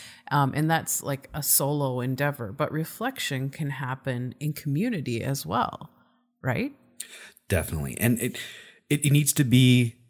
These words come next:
Speaker 2: refereed, <laughs> if you will. It needs to be controlled, because otherwise it can turn into a shouting match or what you sometimes see on, on comment threads. And I've
Speaker 1: Yeah.
Speaker 2: got this really bad habit of reading comment threads and
Speaker 1: Mm-hmm.
Speaker 2: then attempting, and then I don't reply.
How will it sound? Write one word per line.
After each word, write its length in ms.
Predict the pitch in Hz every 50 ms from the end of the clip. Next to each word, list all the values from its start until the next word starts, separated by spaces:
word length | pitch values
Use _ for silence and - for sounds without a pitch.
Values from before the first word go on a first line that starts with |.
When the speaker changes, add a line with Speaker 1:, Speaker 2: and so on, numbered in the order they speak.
| _ _ -
Speaker 2:
refereed, 600 | 101 92 - - - 82 82 82 92 123 - -
<laughs> 40 | -
if 460 | - 117 117 - - 147 143 - -
you 120 | 123 120 147
will. 340 | 113 113 113 120 139 156 - - - - - - -
It 80 | 104
needs 140 | 110 120 120
to 60 | -
be 100 | - 113
controlled, 460 | 107 - 98 95 - - 110 107 98
because 200 | 90 95 95 101 104
otherwise 380 | 95 87 104 87 85 87 85
it 40 | -
can 100 | - 98 95
turn 160 | - 101 92
into 140 | 90 87 80
a 40 |
shouting 380 | 78 - - 90 85 82 85 85
match 480 | 85 80 80 78 80 - - - - 82
or 260 | 78 76 78 78 - - - - - - _ _
what 180 | - 98 - -
you 60 | 90
sometimes 460 | - - 82 87 95 90 85 80 -
see 260 | - - 82 80 78
on, 340 | 78 71 71 69 71 73 71 -
on 300 | 82 76 69 64 57 58
comment 440 | - - 98 95 98 95 76 69 -
threads. 320 | - 71 62 53 - - - - - - -
And 120 | - 104 104
I've 200 | 101 123 120 233
Speaker 1:
Yeah. 60 | -
Speaker 2:
got 140 | 113 104 -
this 280 | 104 80 - - -
really 360 | - 95 98 101 107 104 104
bad 260 | 90 85 85 82 80 76
habit 400 | 78 78 71 69 69 76 76 73
of 80 | 69 69
reading 260 | 69 65 67 80 80
comment 440 | - - 71 71 78 85 90 95 101
threads 460 | - - 110 113 120 127 - - - - - - - - - _ -
and 140 | 104 92 87
Speaker 1:
Mm-hmm. 120 | 87 90
Speaker 2:
then 420 | 90 95 92 92 90 90 90 87 - -
attempting, 720 | - 90 - - - - 104 104 104 - 113 110 107 107 107 -
and 80 | 113 107
then 100 | 107 104
I 60 | 98
don't 180 | 95 95 90 -
reply. 440 | 80 76 - - 69 64 - -